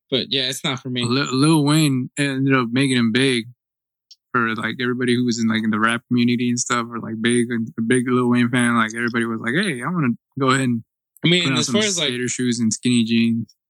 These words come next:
Speaker 1: as far as, like, but I guess the rap, but I mean, like, obviously you had, like, the emo, screamo, like, the, the
Speaker 2: Yeah,
Speaker 1: type.
Speaker 2: that was back in high school and shit. But
Speaker 1: tight
Speaker 2: I'm
Speaker 1: pants
Speaker 2: like,
Speaker 1: and all that.
Speaker 2: I'm like, yeah,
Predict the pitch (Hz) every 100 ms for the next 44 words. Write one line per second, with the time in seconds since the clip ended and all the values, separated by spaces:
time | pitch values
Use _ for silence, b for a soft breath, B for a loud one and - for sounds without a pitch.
0 | - 143 202 202 135 131 117 120 135 165
1 | 170 135 127 123 131 185 175 - 139 151
2 | 151 143 135 139 147 139 139 135 143 131
3 | 127 131 - 139 139 135 135 - 139 135
4 | 135 131 135 131 - 131 131 190 117 135
5 | 131 123 131 127 110 120 127 - 117 113
6 | 117 120 120 120 127 117 139 127 143 143
7 | 131 131 131 135 113 - - 135 120 117
8 | 135 139 135